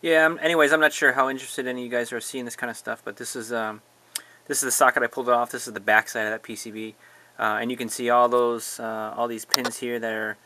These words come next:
stitched together. Those are the ones that were, uh, tied up through a pull-up resistor, which is actually on the other side of the board right there. And then you can see all the lines coming from the other chip are going right over that on the top side of the P C B.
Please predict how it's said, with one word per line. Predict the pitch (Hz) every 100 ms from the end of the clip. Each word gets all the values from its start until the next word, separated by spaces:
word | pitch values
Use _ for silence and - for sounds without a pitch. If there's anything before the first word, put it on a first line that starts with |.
| - - -
stitched | - - 139 -
together. | 120 123 123 123 _ _ _ _ _ _
Those | - 123
are | 120
the | 117
ones | 120 120 113
that | 117
were, | 113 113 110
uh, | 110 104
tied | - 120 123
up | 120
through | - 113
a |
pull-up | - 143 143
resistor, | 139 143 - 143
which | 131 117
is | 117
actually | 117 113
on | 113
the |
other | 113
side | - 113
of |
the | 107
board | 117 113
right | 110 -
there. | 120 120 - _ _ _ -
And | 110
then | 110
you |
can | 104 101
see | 127 117
all | 113 117
the |
lines | 113 120 120 113
coming | 127 113
from | - 113
the | 110 131
other | 135 127 117 117 113
chip | - 139 120
are | 113
going | 113 113 113
right | 123 127 - - _ _ _ _ _ 127
over | 123 113
that | 104 110
on | 117
the | 110
top | - 185 -
side | 120 110
of |
the | 110
P | 113
C | - 110
B. | 107 104